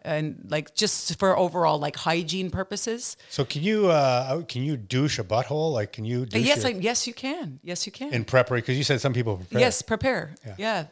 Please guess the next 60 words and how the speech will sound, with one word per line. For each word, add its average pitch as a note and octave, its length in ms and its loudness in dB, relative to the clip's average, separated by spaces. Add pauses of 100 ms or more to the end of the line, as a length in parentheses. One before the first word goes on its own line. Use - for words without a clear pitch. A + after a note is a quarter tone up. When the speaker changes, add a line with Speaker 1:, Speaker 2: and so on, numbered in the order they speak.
(100)
Speaker 1:
they F3 120 -4
do. A3+ 140 -4
Speaker 2:
But C#3 120 2
even C#3+ 140 2
still, G#2+ 260 -2
it's F2 100 -8
still - 260 -4
a A3+ 40 0
lot G2 180 0
of B3 80 4
Speaker 1:
No, B3+ 140 10
I A#3 120 10
Speaker 2:
bacteria. - 40 4
Speaker 1:
meant, A#3+ 260 6
I G#3+ 60 6
know A3+ 140 2
many A3+ 360 0
people G#3 300 -2
who G3 80 0
are F#3+ 60 0
very F#3+ 220 -2
comfortable F#3 520 -4
having E3+ 240 -4
anal E3+ 160 -4
sex, F3+ 200 -6
and F3+ 160 -2
they F3 80 -2
do. E3+ 260 -4
There's D#3 220 -4
a D#3+ 80 0
bowel D#3+ 400 0
prep F3 320 -6
that E3 140 -12
they D3+ 100 -6
do D3+ 220 -8
before C#3 500 -8 (300)
sexual - 360 -2
Speaker 2:
But C#3 40 2
there's C3+ 140 4
still E3 160 4
a - 80 10
Speaker 1:
activity. G#2 120 4
Speaker 2:
lot G2+ 140 4
of E2+ 40 -10
bacteria F2+ 480 -4
in D2+ 100 -16
there. E2 140 -16
I F2+ 40 -12
mean, A2 420 -6
you B2 140 -8
can G#2 100 -6
bowel F#2 220 -4
prep F2 240 -10
all F2+ 100 -8
you D#2+ 100 -14
want. E2+ 260 -12
Speaker 1:
Mm-hmm. F#3 360 -6 (480)
Mm-hmm. E3 180 -8 (200)
Speaker 2:
What C#3 320 2
the, C3+ 440 0